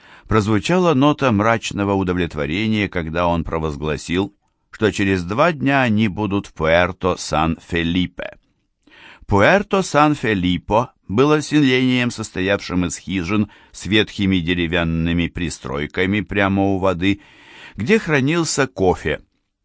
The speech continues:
Агент Дона Хорхе в порту – помог им пройти таможенный досмотр. Настоящий испанец, полумёртвый от тропических болезней, но всё же на редкость учтивый.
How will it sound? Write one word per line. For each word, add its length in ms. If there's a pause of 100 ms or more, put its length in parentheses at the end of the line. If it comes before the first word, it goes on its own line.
(180)
Агент 500
Дона 340
Хорхе 580
в 160
порту – 580 (460)
помог 380
им 140
пройти 500
таможенный 720
досмотр. 680 (640)
Настоящий 840
испанец, 760 (300)
полумёртвый 800
от 260
тропических 760
болезней, 680 (500)
но 160
всё 280
же 260 (240)
на 180
редкость 540
учтивый. 600